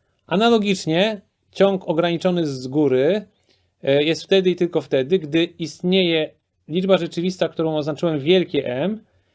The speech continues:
taka, że dla wszystkich liczb naturalnych A N jest mniejsze bądź równe niż M.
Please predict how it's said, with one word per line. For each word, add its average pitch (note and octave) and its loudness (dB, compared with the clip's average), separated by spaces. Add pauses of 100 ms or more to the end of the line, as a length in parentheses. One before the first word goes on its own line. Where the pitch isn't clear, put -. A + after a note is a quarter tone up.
(200)
taka, G#3+ 2
że F#3+ 4
dla E3+ 0
wszystkich G#3+ -6
liczb F#3 -4
naturalnych D#3 -2 (480)
A F3 4
N F#3+ 0
jest D#3 -6
mniejsze D#3+ -2
bądź C#3+ -4
równe C#3+ -2
niż C3 -6
M. A#2 -6